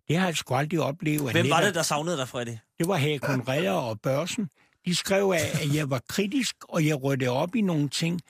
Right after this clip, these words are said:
Speaker 1: men jeg var stadigvæk tilhænger af projektet.
Speaker 2: Mm.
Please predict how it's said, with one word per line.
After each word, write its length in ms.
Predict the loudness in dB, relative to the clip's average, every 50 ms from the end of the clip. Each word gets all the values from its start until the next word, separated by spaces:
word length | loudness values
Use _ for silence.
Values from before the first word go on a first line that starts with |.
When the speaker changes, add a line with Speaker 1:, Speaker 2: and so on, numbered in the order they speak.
| _ _ _
Speaker 1:
men 160 | 0 0 2
jeg 140 | 0 0 0
var 60 | -2
stadigvæk 580 | -2 -2 0 0 -2 -2 -2 -2 -4 -4 -6 -6 -6
tilhænger 520 | -4 -2 0 0 0 0 0 0 0 0 0
af 160 | -2 -4 -6
projektet. 840 | -8 -8 -6 -4 -4 -4 -4 -6 -8 _ -12 -10 -6 -6 -6 -6
Speaker 2:
Mm. 120 | -8 -10